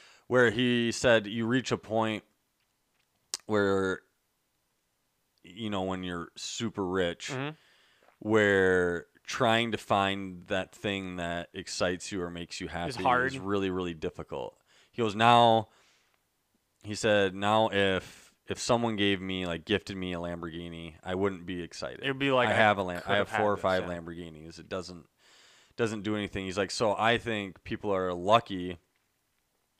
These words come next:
Speaker 1: that kinda live in the regular world, you know, regular life, where they're excited to,"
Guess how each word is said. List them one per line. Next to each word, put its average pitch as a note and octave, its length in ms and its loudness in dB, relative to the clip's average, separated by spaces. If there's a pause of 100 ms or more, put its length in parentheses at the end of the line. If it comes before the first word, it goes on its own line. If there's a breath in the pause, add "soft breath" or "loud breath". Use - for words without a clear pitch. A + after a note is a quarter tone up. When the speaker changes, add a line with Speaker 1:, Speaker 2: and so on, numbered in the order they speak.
(340)
Speaker 1:
that F#2 480 4 (680 soft breath)
kinda A2 180 0
live G#2 180 2
in F#2+ 220 -4
the F2+ 160 -4
regular F2+ 440 -2
world, E2+ 600 -6
you G2+ 80 -12
know, F#2 80 -6
regular F#2+ 380 -2
life, F2+ 380 -4
where F2+ 300 -4
they're F#2+ 180 -4
excited G2 580 -2
to," F2 380 -2